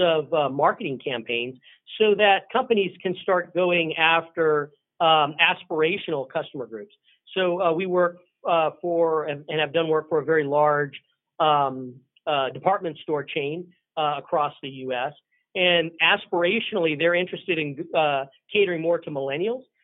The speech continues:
but currently they have, uh, some of the older generations, forty-five and up. And so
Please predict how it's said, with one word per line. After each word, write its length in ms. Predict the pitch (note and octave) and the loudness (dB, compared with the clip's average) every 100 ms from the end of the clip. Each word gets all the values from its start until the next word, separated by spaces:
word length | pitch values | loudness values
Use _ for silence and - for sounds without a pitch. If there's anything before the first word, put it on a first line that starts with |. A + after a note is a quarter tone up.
| _ | _
but 160 | E3 E3 | -6 -6
currently 520 | - A#3 A#3+ G#3 F#3+ | 2 2 4 0 -2
they 180 | F3 F3 | -2 -2
have, 360 | E3 E3+ E3 D3 _ - | 2 4 2 -2 _ -2
uh, 300 | D#3+ D3 D3 C#3+ _ - | 2 2 0 -8 _ -6
some 120 | G3 F3 | -2 -2
of 80 | C#3+ | -2
the 80 | |
older 260 | D3 E3+ F3 | 0 0 0
generations, 540 | C#3+ C#3+ C3+ D3 D3+ - | -2 -2 -2 -6 -10 -6
forty-five 520 | E3 D3 - D3 C#3+ | -6 -6 -4 -4 -4
and 80 | C#3+ | -4
up. 240 | D3+ - _ _ - _ | -4 -6 _ _ -20 _
And 160 | F3 F3 | -2 -2
so 300 | G#3 G3+ F3+ | 0 0 -2